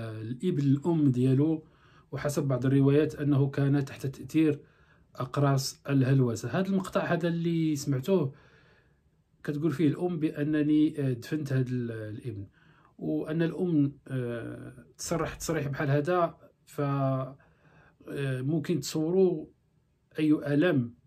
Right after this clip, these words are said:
آه، كتشعر به هاد الأم، لأنها توصل لدرجة أنها تقطع الرحم، آه، مع الابن ديالها. هاد الوحش البشري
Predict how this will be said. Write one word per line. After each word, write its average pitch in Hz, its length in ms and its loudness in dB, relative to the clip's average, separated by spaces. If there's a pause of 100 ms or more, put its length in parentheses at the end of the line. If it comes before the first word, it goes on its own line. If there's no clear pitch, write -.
(520)
آه، 127 100 -6
كتشعر 139 360 -2
به 139 220 4
هاد 127 80 2
الأم، 135 420 -2 (400)
لأنها 143 260 0
توصل 147 720 -2
لدرجة 143 440 2 (140)
أنها 135 520 2 (120)
تقطع - 480 -8 (120)
الرحم، 135 500 -2 (600)
آه، 123 240 -2
مع 120 200 -2
الابن 127 440 -2
ديالها. 107 420 -4 (480)
هاد 175 100 -6
الوحش 190 340 -2
البشري 175 640 -2